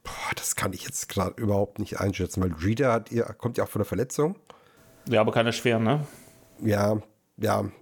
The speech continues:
Speaker 1: aber trotzdem musst du ja mal schauen, wie, wie er dann noch, äh,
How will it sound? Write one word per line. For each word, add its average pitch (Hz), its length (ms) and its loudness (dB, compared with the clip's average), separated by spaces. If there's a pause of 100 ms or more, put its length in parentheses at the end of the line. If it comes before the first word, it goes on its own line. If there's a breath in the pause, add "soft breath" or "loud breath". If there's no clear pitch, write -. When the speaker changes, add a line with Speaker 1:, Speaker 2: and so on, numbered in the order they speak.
Speaker 1:
aber 107 160 -4
trotzdem 107 320 -2
musst 104 160 -2
du 110 40 0
ja 104 60 2
mal 104 180 4
schauen, 104 420 2
wie, 104 440 2
wie 101 460 -4
er 113 80 4
dann 113 160 2
noch, 110 240 0
äh, 107 480 2